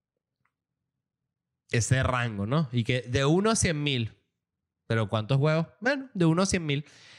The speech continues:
Entonces, nada, el punto es que las hormigas no se retiran y eso era lo que les quería decir para que reflexionemos, ¿no? Sobre las comodidades que tenemos y, y no nos damos cuenta. O sea, usted en este momento está escuchando un podcast.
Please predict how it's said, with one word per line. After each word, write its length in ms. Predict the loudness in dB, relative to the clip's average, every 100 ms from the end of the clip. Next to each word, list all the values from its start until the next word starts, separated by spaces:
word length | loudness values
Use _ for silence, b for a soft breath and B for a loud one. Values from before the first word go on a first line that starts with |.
| B B B
Entonces, 460 | -2 2 2 2 2
nada, 220 | 2 2
el 80 | 2
punto 260 | 2 2
es 60 | 0
que 420 | 2 2 4 4
las 140 | 4 2
hormigas 300 | 2 0 2
no 100 | 2
se 140 | 2
retiran 460 | 2 2 2 2 0
y 40 |
eso 160 | 0 0
era 120 | 2
lo 120 | 0
que 100 | 2
les 120 | 2
quería 240 | 2 2 2
decir 340 | 2 0 2
para 280 | 0 0 0
que 560 | 0 0 0 -2 -6 -16 B B B B B
reflexionemos, 1200 | 0 0 0 -2 0 0 2 2 2 -2 -8 -2
¿no? 180 | 0 0
Sobre 800 | 2 2 4 2 -2 -4 -8 _ _
las 180 | -2 0
comodidades 480 | 0 0 2 2 0
que 100 | 0
tenemos 440 | 0 2 2 4
y, 240 | 4 2 -4 B B B -4
y 80 | 0
no 100 | 2
nos 120 | 2
damos 280 | 2 0 0
cuenta. 400 | 0 0 2 2
O 40 |
sea, 300 | 2 0 0
usted 200 | 0 0
en 60 | 0
este 180 | 2 0
momento 380 | 2 0 2
está 140 | 2 2
escuchando 460 | 2 0 0 0
un 100 | -2
podcast. 680 | 0 -2 -2 -10 -14 -12 -14